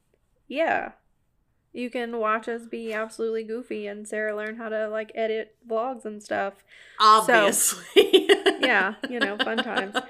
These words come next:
Speaker 1: So, you know, different things like that. Um, I also have another announcement that is coming that I will announce again in March.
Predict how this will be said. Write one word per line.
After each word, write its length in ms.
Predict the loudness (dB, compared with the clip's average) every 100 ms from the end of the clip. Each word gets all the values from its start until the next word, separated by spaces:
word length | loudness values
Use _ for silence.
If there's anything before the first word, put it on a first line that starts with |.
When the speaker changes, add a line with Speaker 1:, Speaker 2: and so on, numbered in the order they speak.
| -14 -16 0
Speaker 1:
So, 280 | 6 8
you 160 | 6 0
know, 140 | 0
different 300 | -2 -4 -4
things 200 | -4 -2
like 180 | -2 0
that. 340 | 0 0 0 -2
Um, 440 | -2 -4 -6 -12 -8
I 140 | -4 -2
also 280 | -2 -4
have 140 | -4 -4
another 300 | -4 -4 -4
announcement 460 | -4 -8 -10 -8
that 140 | -6 -6
is 140 | -6
coming 380 | -10 -10 -8 -6
that 140 | -6 -4
I 160 | -6
will 160 | -6 -8
announce 380 | -8 -10 -10 -12
again 320 | -10 -10 -10
in 220 | -12 -10
March. 500 | -8 -6 -6 -12 -18